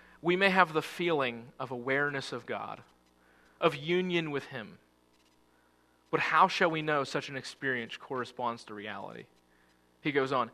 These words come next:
"It is clear that no amount of clearness or strength in the experience itself can v-, guarantee its validity, any more than the extreme vividness of a dream leads us to suppose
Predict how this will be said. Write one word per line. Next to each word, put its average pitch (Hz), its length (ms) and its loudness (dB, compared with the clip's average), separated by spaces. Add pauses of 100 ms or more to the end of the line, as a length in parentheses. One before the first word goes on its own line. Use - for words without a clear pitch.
(180)
"It 160 120 2
is 143 100 -4
clear 160 480 6
that - 100 -2
no 160 280 6
amount 156 300 6
of 139 140 -10
clearness 165 840 0 (240)
or 143 100 -2
strength 143 680 -2
in 147 80 -8
the 139 100 -2
experience 156 720 -2
itself 113 540 -6 (260)
can 143 160 -6
v-, 131 220 -2
guarantee 143 480 0
its 127 140 -6
validity, 110 580 -4 (280)
any 165 280 4
more 160 340 4
than 139 140 -10
the 127 80 -8
extreme 165 720 -4
vividness 135 640 -6
of 123 80 -12
a 120 40 -6
dream 117 520 -10 (260)
leads 147 420 0
us 143 200 2
to - 160 -10
suppose 110 680 -8